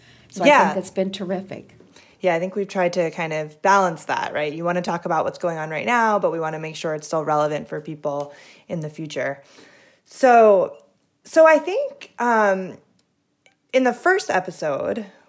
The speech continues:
Speaker 2: we looked back at American Humane's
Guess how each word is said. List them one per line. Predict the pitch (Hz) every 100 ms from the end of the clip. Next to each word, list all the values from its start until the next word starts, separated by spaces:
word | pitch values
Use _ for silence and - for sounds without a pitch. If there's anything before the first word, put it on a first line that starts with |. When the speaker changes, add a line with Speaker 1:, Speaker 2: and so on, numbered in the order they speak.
| - -
Speaker 2:
we | 196 226 220 214 202 -
looked | 196 214 214 -
back | 214 147 78 - -
at | 175
American | 170 180 202 202 202
Humane's | 190 185 180 175 170 170 160 -